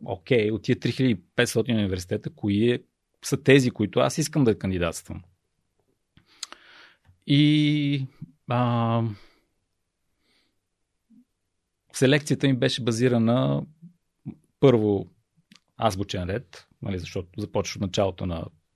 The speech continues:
Питърсън Бук. А, второ, а, знаех, че искам да съм, мисля, университета да е в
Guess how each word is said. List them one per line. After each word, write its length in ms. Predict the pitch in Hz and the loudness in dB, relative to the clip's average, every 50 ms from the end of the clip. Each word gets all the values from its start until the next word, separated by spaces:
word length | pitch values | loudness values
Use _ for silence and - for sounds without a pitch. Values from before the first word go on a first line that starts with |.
| _ _ _ _ _ _ _ _ | _ _ _ _ _ _ _ _
Питърсън 560 | - 104 92 - 101 - - - 85 82 87 87 | -10 -10 -10 -10 -14 -18 -16 -14 -12 -12 -12 -12
Бук. 340 | 90 92 123 151 - - - - - - - - - - - - - _ - | -10 -10 -10 -10 -12 -14 -20 -20 -20 -20 -20 -20 -20 -20 -20 -20 -20 _ -4
А, 640 | 139 120 120 120 117 113 113 110 110 107 110 110 110 107 - | 0 2 2 2 2 0 0 -2 -2 -2 -2 -4 -4 -6 -12
второ, 840 | - - - 143 135 131 120 123 135 131 135 135 135 135 139 135 131 _ - - _ _ _ _ _ _ _ | -6 0 4 4 6 6 4 4 4 4 4 4 2 0 -2 -4 -10 _ -20 -20 _ _ _ _ _ _ _
а, 420 | - 135 135 123 117 120 117 113 110 | -6 -4 -4 -2 -4 -4 -6 -4 -2
знаех, 300 | 98 107 117 120 107 - | -2 0 0 -2 -2 -4
че 120 | - 120 | -6 -6
искам 240 | - - - 120 113 | -6 -6 -4 -4 -4
да 60 | 107 | -4
съм, 500 | - - - 117 117 113 113 117 113 104 107 | -6 -6 -6 -4 -2 -2 -2 -2 -2 -2 -4
мисля, 160 | 110 - - | -4 -2 -2
университета 600 | 110 107 104 101 - - 104 90 - - 107 107 104 | -2 -2 -2 -2 -4 -4 -6 -6 -4 -4 -4 -2 -2
да 140 | 104 107 107 | 0 -2 -2
е 40 | |
в 140 | 98 101 98 | -2 -4 -6